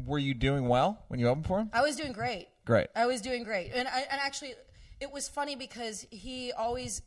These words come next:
Speaker 2: gave us, he always gave me these, like, like, tests where he's like, "Okay, tonight, go up there and do new material. If you do an old joke that I've heard, you're fired."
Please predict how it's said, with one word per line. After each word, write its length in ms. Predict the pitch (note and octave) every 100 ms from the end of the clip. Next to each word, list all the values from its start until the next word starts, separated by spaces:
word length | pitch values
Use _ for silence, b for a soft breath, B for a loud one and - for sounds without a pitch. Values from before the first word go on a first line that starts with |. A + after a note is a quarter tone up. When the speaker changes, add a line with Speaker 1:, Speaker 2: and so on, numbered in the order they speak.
| _ _
Speaker 2:
gave 240 | - A3 G#3
us, 380 | G#3+ - - - _ - _ -
he 80 |
always 200 | C4 C4 C4
gave 220 | A#3+ A3
me 120 | A3+
these, 200 | G#3 F#3+
like, 260 | F#3+ F3+ - F#3
like, 160 | F#3
tests 500 | - A3+ F#3+ - -
where 140 | F#3 F3+
he's 220 | G3 F3+
like, 240 | F3+ F3 -
"Okay, 260 | A3+ A#3+
tonight, 400 | G#3+ A3 G#3+ A3+ - _ _ -
go 160 | A#3+ A3+
up 140 | G#3+
there 100 | A3
and 100 | G3+
do 120 | G#3+
new 100 | G#3
material. 460 | G3+ F#3+ G3 F#3 F#3+
If 100 | F#3+
you 60 | G3+
do 160 | G3
an 140 | G3 F#3
old 180 | F#3
joke 220 | F3+ F3+ F3+
that 100 | F3+
I've 160 | F3
heard, 340 | F3+ F3 E3+ E3+
you're 100 | E3
fired." 440 | - F2 - -